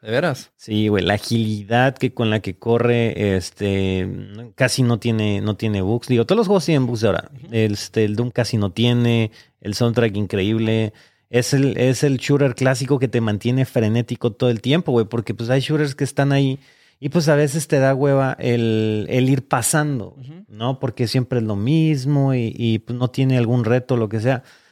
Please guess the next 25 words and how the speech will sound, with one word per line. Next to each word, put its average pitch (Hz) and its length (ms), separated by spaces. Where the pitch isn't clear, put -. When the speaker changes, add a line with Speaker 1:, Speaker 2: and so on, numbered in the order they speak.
Speaker 2:
Aquí, 117 340
créeme 117 360
que 117 100
vas 107 160
a 120 60
tener 107 260
el 104 120
reto 104 240
y - 20
va 95 80
a 95 60
ser, 101 160
va 95 220
a - 20
ser 98 140
un 95 60
buen 95 120
desmadre. 95 260
O 127 60
sea, 175 100
si 143 100
nunca 262 200
lo 247 60
han 220 60
jugado, 147 720